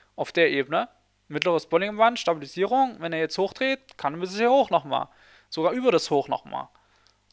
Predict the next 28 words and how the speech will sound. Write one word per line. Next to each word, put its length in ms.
Aha, 320
also 200
da 140
ein 180
bisschen 220
aufpassen. 420
Aber 160
wenn 120
er 80
das 380
auskontert, 640
unter 240
vier 160
vierzig 340
geht 160
per 140
Tagesschluss, 640
wäre 200
auch 220
hier 540
so 120
ein 100
kleiner 280
Punch 420
auf, 380
ja, 180
zehntausend 680
drin. 340